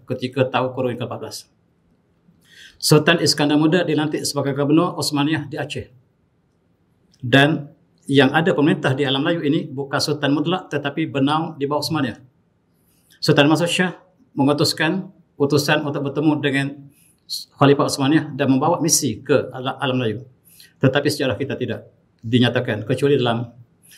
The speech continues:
hikayat Hang Tuah yang mengatakan Hang Tuah berlayar ke Istanbul untuk bertemu dengan Khalifah dan minta restu padanya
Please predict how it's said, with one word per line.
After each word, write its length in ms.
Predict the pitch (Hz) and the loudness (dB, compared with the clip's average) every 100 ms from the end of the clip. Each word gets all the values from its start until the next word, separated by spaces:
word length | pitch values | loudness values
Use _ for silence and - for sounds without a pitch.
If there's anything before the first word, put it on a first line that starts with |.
| _ - | _ 0
hikayat 260 | 131 147 139 | 4 4 4
Hang 120 | 131 | 0
Tuah 220 | 123 - - | -4 -4 -8
yang 140 | 117 127 | -4 -4
mengatakan 300 | 120 110 113 | -2 -4 -4
Hang 160 | 139 | -2
Tuah 320 | 147 - - - _ _ - _ | -2 -2 -6 -20 _ _ -20 _
berlayar 400 | 127 131 131 113 | 4 6 6 2
ke 80 | 117 | -2
Istanbul 540 | 107 139 135 151 151 - | -4 0 0 0 -2 -6
untuk 260 | 127 - 127 | -6 -4 -4
bertemu 220 | 139 131 | 0 0
dengan 140 | 123 117 | -2 -4
Khalifah 320 | 123 135 143 - - _ _ _ _ _ _ _ | -4 -2 -4 -8 -20 _ _ _ _ _ _ _
dan 300 | 123 131 120 | 4 6 6
minta 160 | 135 123 | 2 0
restu 260 | 127 - | -2 0
padanya 460 | 139 131 143 151 | 0 0 0 -2